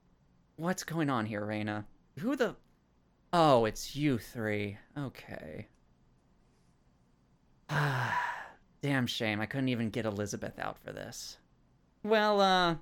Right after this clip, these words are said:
to answer your question, well, yeah. Little superhero in Boston. Haven't you been listening to the radio?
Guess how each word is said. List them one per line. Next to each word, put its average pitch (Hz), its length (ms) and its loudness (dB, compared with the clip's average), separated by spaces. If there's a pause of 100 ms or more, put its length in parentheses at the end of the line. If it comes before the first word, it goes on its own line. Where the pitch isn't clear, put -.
(160)
to 277 100 2
answer 285 280 2
your 135 120 6
question, 135 640 2
well, 185 200 4
yeah. 202 400 2 (320)
Little 202 260 4
superhero 220 640 4
in 214 100 2
Boston. 170 680 4 (300)
Haven't 120 260 2
you 131 80 2
been 123 220 4
listening 127 380 2
to - 80 -8
the 120 120 2
radio? 135 560 4